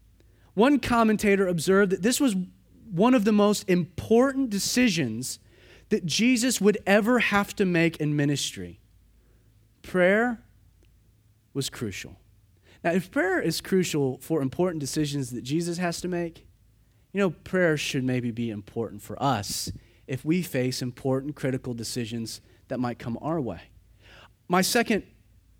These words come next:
question, though, the second question that comes to mind is, why would Jesus only appoint twelve men? He has a multitude that follows.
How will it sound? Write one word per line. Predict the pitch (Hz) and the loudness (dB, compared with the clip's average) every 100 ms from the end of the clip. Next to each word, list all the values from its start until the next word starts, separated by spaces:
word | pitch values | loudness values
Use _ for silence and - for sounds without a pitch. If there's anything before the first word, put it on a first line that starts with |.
| _ | _
question, | - 214 233 - 185 127 | 0 2 4 2 0 0
though, | 113 120 | -2 -4
the | 127 | -4
second | - 165 151 | -2 -2 -2
question | 165 156 143 | -4 -4 -6
that | |
comes | - 131 | -8 -6
to | 131 | -2
mind | 180 175 | 0 2
is, | 139 | 2
why | 160 190 | 4 4
would | 196 147 | 4 2
Jesus | 190 190 156 147 - _ _ | 0 0 -2 -6 -10 _ _
only | 170 185 160 | 0 2 2
appoint | 135 139 131 | 0 -4 -6
twelve | - 123 113 | -4 -4 -2
men? | 180 151 87 - _ _ - - | 0 -2 -4 -12 _ _ -20 -4
He | - | 2
has | 277 | 4
a | 208 | 6
multitude | 180 226 196 - 135 | 6 6 2 -2 -4
that | 123 | -2
follows. | - 147 110 127 - | 0 0 0 -4 -8